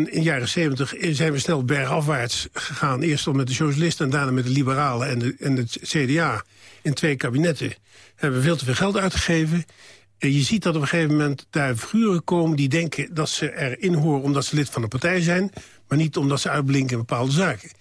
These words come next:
Na de oorlog kwamen gewoon uitblinkers als ministers. Ik noem Jan van der Brink naast Drees, hè, dus de K V P-minister, die een belangrijke basis heeft gelegd voor de economie. Dus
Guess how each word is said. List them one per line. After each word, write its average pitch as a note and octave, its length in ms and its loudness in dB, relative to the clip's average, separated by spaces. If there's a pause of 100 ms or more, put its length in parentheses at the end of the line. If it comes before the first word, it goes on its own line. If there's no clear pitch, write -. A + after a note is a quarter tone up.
(280)
Na C#3+ 160 0
de C3 80 -4
oorlog D#3 260 0
kwamen C3 240 -2
gewoon - 220 -4
uitblinkers D#3 560 0
als A#2 120 -4
ministers. D#3 460 0 (360)
Ik C3 100 -2
noem C#3 140 4
Jan C3+ 160 2
van B2 80 -6
der C3+ 100 0
Brink D3 260 0
naast C3 240 0
Drees, E3 340 0
hè, F3+ 120 -2
dus G#3 200 -2
de A#2 160 -2
K - 100 -4
V A#2+ 140 -2
P-minister, D#3+ 560 0 (460)
die D#3 220 0
een C#3 140 2
belangrijke C#3 640 0 (240)
basis D#3+ 340 0
heeft D3+ 160 0
gelegd C3+ 320 -2
voor - 160 -6
de C#3+ 60 -2
economie. D#3+ 420 0 (640)
Dus D3+ 300 0